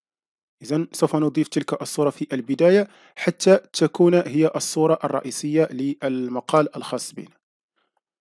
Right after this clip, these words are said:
نقوم بالضغط هنا، ونقوم بتحميل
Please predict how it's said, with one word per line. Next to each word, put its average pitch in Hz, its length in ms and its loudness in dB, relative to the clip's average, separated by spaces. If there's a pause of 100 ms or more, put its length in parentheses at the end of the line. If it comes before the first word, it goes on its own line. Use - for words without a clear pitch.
(260)
نقوم 131 300 -8
بالضغط 120 580 -10
هنا، 127 440 -6
ونقوم 127 460 -12
بتحميل 123 600 -12